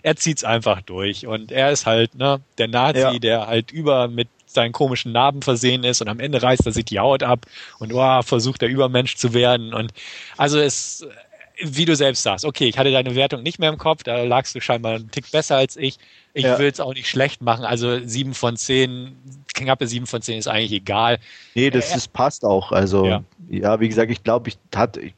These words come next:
Speaker 2: ich bin mir jetzt nicht sicher, aber ich meine, ich hatte irgendwie knappe acht vergeben, weil er einfach, ja, n-, nicht sein will, was er nicht ist und das fand ich gut und deswegen hat er,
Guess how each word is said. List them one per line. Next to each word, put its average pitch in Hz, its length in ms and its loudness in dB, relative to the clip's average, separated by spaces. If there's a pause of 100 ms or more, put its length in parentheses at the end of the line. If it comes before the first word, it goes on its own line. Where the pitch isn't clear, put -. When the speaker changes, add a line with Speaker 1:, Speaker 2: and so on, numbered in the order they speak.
Speaker 2:
ich - 120 -12
bin 110 140 2
mir 113 80 4
jetzt - 160 0
nicht 113 140 -2
sicher, 117 280 0
aber 85 120 0
ich 92 100 -4
meine, 107 300 2
ich - 100 -2
hatte 107 180 -2
irgendwie 98 180 -4
knappe 95 360 -2
acht - 220 -2
vergeben, 104 320 -2
weil 113 160 4
er 120 80 4
einfach, 113 400 0 (420)
ja, 110 220 2
n-, 113 440 -6 (140)
nicht 131 560 -4
sein 117 320 2
will, 117 140 4
was 110 180 2
er 107 60 2
nicht 104 200 -2
ist - 220 -8
und 104 100 -4
das 101 140 -4
fand 101 240 2
ich 92 160 -4
gut 98 300 -4
und 95 120 -2
deswegen 98 400 -2
hat 98 120 0
er, 95 200 0